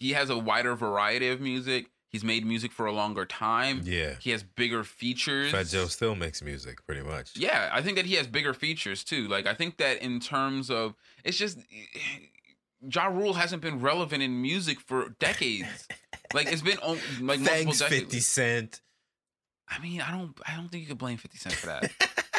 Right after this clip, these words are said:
Speaker 1: You can't blame fifty
Speaker 2: That's
Speaker 1: for
Speaker 2: all
Speaker 1: that.
Speaker 2: Ja?
Speaker 1: It takes two people to
Speaker 2: <laughs>
Speaker 1: dance. No, it's not all Ja, but fifty was just doing what fifty does. It takes two people to fight. You know what I mean?
Speaker 2: Right. Th-,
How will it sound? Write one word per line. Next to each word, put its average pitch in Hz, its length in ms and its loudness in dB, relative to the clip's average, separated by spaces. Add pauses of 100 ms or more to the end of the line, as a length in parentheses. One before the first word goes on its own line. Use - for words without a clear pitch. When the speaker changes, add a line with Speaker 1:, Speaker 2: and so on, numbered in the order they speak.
(120)
Speaker 1:
You - 80 2
can't 208 340 2
blame 175 360 2
fifty 156 280 0
Speaker 2:
That's 131 100 0
Speaker 1:
for 151 60 6
Speaker 2:
all 139 140 6
Speaker 1:
that. 110 140 4 (380)
Speaker 2:
Ja? 302 60 2
Speaker 1:
It - 80 0
takes 208 200 2
two 208 160 -2
people 165 240 0
to 135 100 2
Speaker 2:
<laughs> - 0 -
Speaker 1:
dance. 101 480 0 (400)
No, - 140 4
it's 196 100 -2
not 254 220 0
all 220 260 4
Ja, 120 300 2 (600)
but 156 440 2 (380)
fifty 233 260 0
was 208 260 2
just 170 240 0
doing 165 280 2
what 151 120 -6
fifty 160 220 -6
does. 139 220 2
It 127 80 -2
takes 170 160 -4
two 208 200 -2
people 190 300 0
to 165 60 -2
fight. 113 360 -2
You 135 100 0
know 147 80 6
what 147 100 2
I - 20 -2
mean? 151 240 0
Speaker 2:
Right. 101 260 4
Th-, 110 140 0